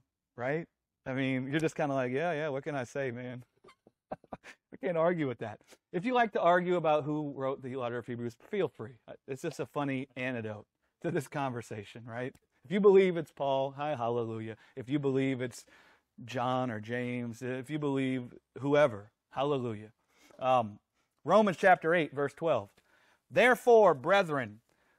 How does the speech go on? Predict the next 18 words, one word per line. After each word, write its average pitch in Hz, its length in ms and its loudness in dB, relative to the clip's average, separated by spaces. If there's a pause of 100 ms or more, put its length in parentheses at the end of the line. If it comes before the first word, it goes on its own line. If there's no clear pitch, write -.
(140)
we 202 280 -2
are 196 260 8
debtors 156 840 2 (580)
not 262 440 4
to 320 220 8
the 214 120 6
flesh, 151 580 0 (540)
to 233 140 4
live 247 220 6
after 262 400 4
the 160 100 0
flesh. - 480 -2
And 170 120 0
I'm 214 100 2
adding 214 300 2
in 208 120 2
my 185 220 4
own 180 380 0